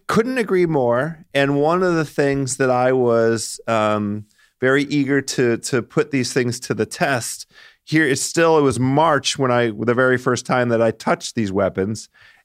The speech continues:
And I, you know, March is not gonna be the, the, my tip-top ball striking, but this is why we knock off the rust, this tradition of going on a trip and getting some instruction.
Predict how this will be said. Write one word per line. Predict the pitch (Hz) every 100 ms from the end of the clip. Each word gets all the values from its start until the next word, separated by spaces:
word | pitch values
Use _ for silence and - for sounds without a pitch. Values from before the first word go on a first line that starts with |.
| -
And | 123 127 123 117
I, | 123
you | 120 131
know, | 107
March | 107 135 147 143
is | 123
not | 127 127 135 -
gonna | 131 113
be | 127 120
the, | 113
the, | 101 120 110
my | 110 110
tip-top | - 147 - 139 123 117
ball | - 139 151
striking, | - 101 101 110 113
but | 110
this | 139 139
is | 143 127
why | 135 127
we | 123
knock | 123 123 135 -
off | 135 131 -
the | 107
rust, | 120 151 120 -
this | 120 -
tradition | 123 117 127 120
of | 113
going | 107 117 120
on | 117 113
a |
trip | 104 - 131 120
and | 113
getting | 117 113
some | 120 107
instruction. | 104 - 151 143 - 101